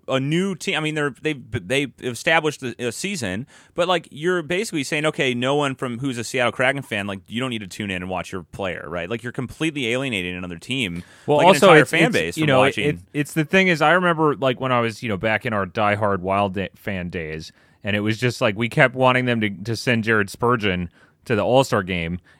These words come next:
Speaker 2: and they kept sending, like, Zach Parise
Speaker 1: It
Speaker 2: and
Speaker 1: was
Speaker 2: Ryan
Speaker 1: Ryan Suter.
Speaker 2: Suter
Speaker 1: Ryan
Speaker 2: and
Speaker 1: Suter
Speaker 2: Devin
Speaker 1: and,
Speaker 2: Dubnyk
Speaker 1: and,
Speaker 2: over and over
Speaker 1: and it was
Speaker 2: and
Speaker 1: so
Speaker 2: over
Speaker 1: funny.
Speaker 2: again.
Speaker 1: I remember Ryan Suter always being the skills competition 'cause every player has to be in one, and you're just like, "Well,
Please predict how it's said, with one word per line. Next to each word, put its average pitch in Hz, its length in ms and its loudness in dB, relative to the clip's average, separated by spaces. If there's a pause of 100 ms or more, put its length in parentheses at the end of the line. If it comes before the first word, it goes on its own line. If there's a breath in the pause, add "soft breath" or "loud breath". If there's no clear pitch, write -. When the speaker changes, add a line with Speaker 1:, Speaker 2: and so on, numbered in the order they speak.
Speaker 2:
and 110 100 -2
they 113 60 0
kept 135 280 4
sending, 143 280 0
like, 123 160 4
Zach 117 280 2
Parise 120 500 0
Speaker 1:
It - 20 -
Speaker 2:
and 95 80 -2
Speaker 1:
was 104 100 2
Speaker 2:
Ryan 107 140 6
Speaker 1:
Ryan 147 160 4
Suter. 139 180 2
Speaker 2:
Suter 127 240 6
Speaker 1:
Ryan 143 200 6
Speaker 2:
and - 80 4
Speaker 1:
Suter 185 160 4
Speaker 2:
Devin 131 160 6
Speaker 1:
and, 120 100 0
Speaker 2:
Dubnyk 120 480 2
Speaker 1:
and, 120 100 4
Speaker 2:
over 127 260 2
and 123 80 0
over 113 360 0
Speaker 1:
and 143 80 2
it - 20 4
was 151 100 4
Speaker 2:
and 107 80 4
Speaker 1:
so 190 120 6
Speaker 2:
over 151 100 4
Speaker 1:
funny. 185 160 2
Speaker 2:
again. 160 40 2
Speaker 1:
I 156 40 2
remember 160 220 -2
Ryan 147 240 4
Suter 156 280 0
always 139 220 4
being 156 140 -6
the 127 80 -4
skills 151 320 -4
competition 113 500 -4
'cause 113 140 -4
every 117 220 -2
player 110 440 0
has 104 200 0
to 113 80 -6
be 104 100 -2
in 104 100 -4
one, 95 160 -2
and 104 100 -6
you're 110 140 -6
just 110 160 -10
like, 127 140 -2
"Well, 135 240 2